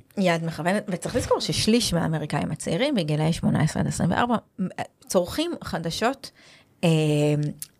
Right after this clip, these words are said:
מטיק טוק. כשאני נכנסתי קצת למחילת, אה, ארנב הזאת, גיליתי שדווקא בחורה בשם פירוזה עזיז,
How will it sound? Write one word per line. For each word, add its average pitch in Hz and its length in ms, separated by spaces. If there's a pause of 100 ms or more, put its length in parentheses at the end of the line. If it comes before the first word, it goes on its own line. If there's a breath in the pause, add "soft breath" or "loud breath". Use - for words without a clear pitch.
(220)
מטיק 180 400
טוק. - 280 (360 loud breath)
כשאני 196 300
נכנסתי 185 380
קצת 165 200
למחילת, 160 680
אה, 175 60 (600)
ארנב 175 300
הזאת, 226 240
גיליתי 190 500
שדווקא - 580
בחורה 180 460
בשם 185 420 (560 loud breath)
פירוזה 196 480
עזיז, 175 580